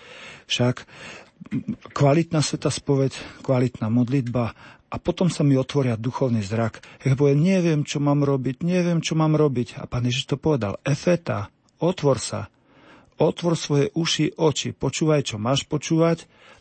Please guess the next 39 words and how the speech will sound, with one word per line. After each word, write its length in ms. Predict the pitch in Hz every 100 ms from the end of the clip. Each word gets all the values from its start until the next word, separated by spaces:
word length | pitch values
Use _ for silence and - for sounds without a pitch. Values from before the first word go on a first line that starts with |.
| _
potom 240 | 143 -
budeš 320 | 143 147 143 127
vedieť, 320 | 135 131 -
čo 40 | 117
máš 240 | 101 -
hovoriť 400 | 123 131 135 127
a 80 | 127
budeš 240 | 131 135
vedieť, 400 | 127 127 127 -
čo 20 | 123
máš 240 | 120 113
robiť.“ 400 | 123 104 92 - _ _ -
To 80 | 135
každému 480 | - 139 147 151 147
z 80 | 156
nás 160 | 151
tak 160 | - 107
Pán 240 | 107 104
Ježiš 240 | 101 101 104
hovorí. 320 | 104 98 104 - - - - -
Nepočúvaš, 640 | 131 131 143 - 147 139 123
čo 160 | -
máš 240 | 110 123 123
počúvať, 480 | 139 - 139 135 127
potom 320 | - - 120
nevieš, 320 | 120 113 -
čo 80 | 113
máš 240 | 107 95
hovoriť 380 | 117 123 120 -
a 20 |
potom 320 | - - 117
povieš, 320 | 110 113 110 -
„Neviem, 640 | 151 160 160 131 127 120
čo 160 | - 120
mám 240 | 120 123
robiť.“ 640 | 113 117 104 - - _
No 240 | - 123 139
ale 80 | 139
chyba 320 | - 135